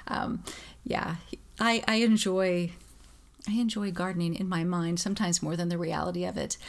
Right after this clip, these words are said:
But things are easier now in many ways, now that we have Saturdays free because sports are through school. I mean, just a lot of Saturdays are, are more free. So we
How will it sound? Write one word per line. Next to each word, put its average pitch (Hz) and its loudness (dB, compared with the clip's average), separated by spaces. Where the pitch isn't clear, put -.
But 269 4
things 427 0
are - 0
easier 359 6
now 214 8
in 220 8
many 214 6
ways, 214 4
now 196 4
that 208 2
we 233 2
have 359 2
Saturdays 185 2
free 359 2
because 180 0
sports - 4
are 320 2
through 320 2
school. 240 4
I 196 4
mean, 214 8
just 220 4
a 185 2
lot 208 2
of 208 0
Saturdays 180 2
are, 175 0
are 185 0
more 180 2
free. 175 -2
So 202 4
we 254 4